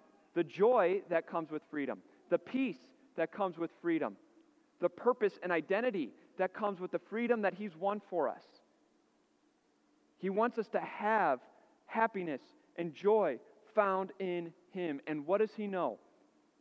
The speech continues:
That the idols that we pursue can't offer that.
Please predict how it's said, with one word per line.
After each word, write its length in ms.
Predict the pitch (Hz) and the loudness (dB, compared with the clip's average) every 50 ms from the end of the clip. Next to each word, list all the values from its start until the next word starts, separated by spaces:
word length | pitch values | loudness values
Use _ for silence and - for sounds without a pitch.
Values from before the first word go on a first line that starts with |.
| _ _ _ _ _ _ _ _ _ _ _ | _ _ _ _ _ _ _ _ _ _ _
That 160 | - 160 - | -2 -2 -2
the 160 | - 180 175 - - | -2 -8 -6 -2 0
idols 380 | 185 226 254 269 277 254 190 | 2 2 4 2 0 0 2
that 180 | 214 220 214 196 | 2 2 2 2
we 160 | 208 220 202 | -2 -6 -8
pursue 800 | - - - 190 180 - - - 240 247 185 143 127 135 175 190 - _ _ _ _ _ _ _ _ _ _ _ _ _ _ _ _ _ _ _ _ - - | -8 -4 -4 -4 -4 -4 -10 -10 -4 -2 -2 -2 -2 -4 -6 -10 -14 _ _ _ _ _ _ _ _ _ _ _ _ _ _ _ _ _ _ _ _ -12 -6
can't 220 | 170 170 180 - - | -6 -6 -6 -2 0
offer 320 | - 156 151 - - 127 107 | 2 2 2 0 -4 -8 -10
that. 200 | 101 90 92 | -10 -12 -14